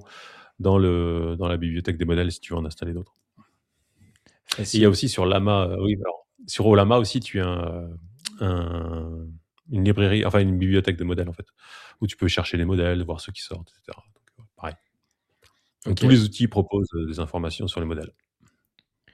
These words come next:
Speaker 2: C'est devenu un standard, on le trouve un peu partout, euh, et, euh,
Speaker 1: Mm.
Speaker 2: et, euh, c'est, c'est, c'est facile. Ok, top. Patrick, est-ce que tu veux voir, euh, autre chose, euh, sur, euh,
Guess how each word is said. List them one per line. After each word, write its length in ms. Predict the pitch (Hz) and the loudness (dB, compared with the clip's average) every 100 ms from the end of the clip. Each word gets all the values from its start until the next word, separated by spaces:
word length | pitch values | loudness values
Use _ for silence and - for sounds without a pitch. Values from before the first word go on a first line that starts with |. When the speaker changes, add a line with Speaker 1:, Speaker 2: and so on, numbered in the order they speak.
| _ _ _ _ _ | _ _ _ _ _
Speaker 2:
C'est 280 | - - 123 | -12 -4 -2
devenu 320 | 110 113 120 | 0 2 2
un 100 | 120 | 2
standard, 480 | 113 - 123 127 - - | -2 -2 0 0 -2 -6
on 100 | 113 | -8
le 80 | |
trouve 240 | 101 - 110 | -6 -4 -2
un 100 | 107 | -2
peu 140 | 107 | -4
partout, 560 | 104 104 - 113 113 110 | -6 -6 -8 -6 -2 -2
euh, 440 | 95 95 95 92 92 - - | -2 -6 -8 -12 -14 -18 -14
et, 280 | 95 92 90 | -10 -10 -4
euh, 80 | 92 | 0
Speaker 1:
Mm. 200 | 120 110 - _ | 2 0 -6 _
Speaker 2:
et, 240 | - 92 | -12 -10
euh, 100 | 92 95 | -10 -12
c'est, 380 | - 107 95 | -12 -10 -10
c'est, 220 | 95 - - | -12 -14 -14
c'est 160 | - | -14
facile. 320 | - - - - - | -14 -14 -14 -16 -6
Ok, 260 | 117 170 - - _ - - - - _ - | -2 -2 -2 -12 _ -18 -16 -16 -18 _ -2
top. 220 | 208 - - _ _ _ _ - | -2 -2 -10 _ _ _ _ -8
Patrick, 400 | 131 - 156 143 | -6 -2 -2 -2
est-ce 140 | 120 | -4
que 80 | 135 | -4
tu 180 | - 127 | -6 -4
veux 100 | 120 | -2
voir, 340 | 120 143 131 | 0 0 0
euh, 160 | 110 104 | 0 -2
autre 280 | - 113 - | -4 -6 -4
chose, 380 | 120 - 139 117 | -2 0 2 2
euh, 400 | 104 101 98 98 92 - | 2 2 0 -2 -6 -10
sur, 440 | - - - 107 101 | -12 -12 -8 -6 -6
euh, 460 | 98 98 95 95 | -6 -8 -10 -12